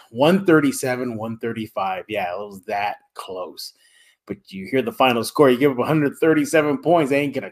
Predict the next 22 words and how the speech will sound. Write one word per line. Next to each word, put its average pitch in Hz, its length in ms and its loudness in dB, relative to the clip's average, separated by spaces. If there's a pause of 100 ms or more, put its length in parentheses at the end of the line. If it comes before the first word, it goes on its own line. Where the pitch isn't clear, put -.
cut 139 240 0
it. - 240 -12 (500)
Um, 98 380 -2
it's - 220 -8
a, 113 120 -4
yes, - 320 -6
it's - 200 -18 (280)
thirteen 147 360 2
losses 131 420 6
in 165 80 2
a 175 60 8
row 127 240 6
now. 127 560 -2
Spurs 110 360 -6
got 143 140 -4
the - 80 -2
Pelicans 151 440 0
tonight. 139 440 -4
Good 135 220 -6
luck 120 320 0
to 175 120 -2
them. 127 520 -4